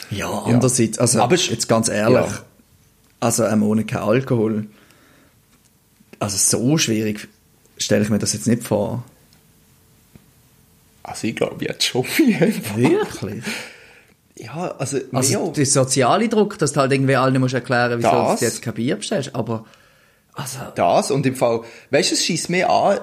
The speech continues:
Speaker 2: im Fall, wenn ich irgendwo draussen ein Getränk trinke, dann ist das entweder Kaffee oder Bier. Ich hab keine Lust, um so die ganze Zeit so blöde Limos zu trinken und einfach Zucker in mich reinzuschütten, obwohl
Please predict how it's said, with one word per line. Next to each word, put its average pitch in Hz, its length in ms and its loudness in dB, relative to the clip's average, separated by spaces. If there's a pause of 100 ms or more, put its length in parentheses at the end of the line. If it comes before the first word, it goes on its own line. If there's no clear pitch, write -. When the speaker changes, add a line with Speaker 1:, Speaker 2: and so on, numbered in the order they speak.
Speaker 2:
im 135 120 -4
Fall, 131 240 0 (240)
wenn 131 180 0
ich 170 280 -6
irgendwo 170 380 4
draussen 165 460 0 (120)
ein 120 140 -4
Getränk 131 600 0
trinke, 104 380 -2
dann 123 80 -2
ist 120 120 -2
das 110 120 -4
entweder 135 440 0
Kaffee - 480 -2
oder 214 200 -4
Bier. 147 440 -2 (340)
Ich 135 80 4
hab 151 80 0
keine 175 180 2
Lust, 175 180 -2
um 156 80 0
so 143 280 2
die 139 80 0
ganze 143 240 0
Zeit 139 80 -6
so 143 80 0
blöde 135 320 2
Limos 151 460 0
zu - 120 -4
trinken 143 240 -2
und 123 60 2
einfach 117 160 0 (300)
Zucker 143 300 0
in 143 80 2
mich 143 160 0
reinzuschütten, 143 540 0
obwohl 113 460 0